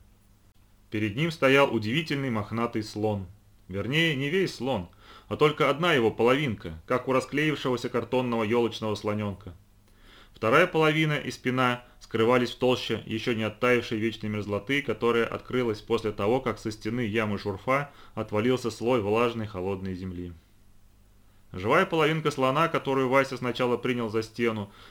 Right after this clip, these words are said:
была не только огромна, но ещё и беспокойна. Задняя нога всё время ворочалась, бок, поросший густой бурой шерстью, от которой сейчас всё ещё пахло палёным,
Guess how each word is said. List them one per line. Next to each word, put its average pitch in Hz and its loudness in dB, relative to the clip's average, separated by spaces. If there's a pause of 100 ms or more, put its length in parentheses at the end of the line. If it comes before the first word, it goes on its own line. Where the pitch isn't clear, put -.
была 117 4
не 117 2
только 160 2
огромна, 135 2
но 110 -4
ещё 104 0
и 120 4
беспокойна. 113 -2 (460)
Задняя 131 2
нога 131 4
всё 131 -2
время 123 2
ворочалась, 123 0 (200)
бок, 120 -2
поросший 123 0
густой 117 -2
бурой 120 0
шерстью, 123 -2
от - -8
которой 120 0
сейчас 123 -2
всё 117 -2
ещё 117 -2
пахло 113 -4
палёным, 110 0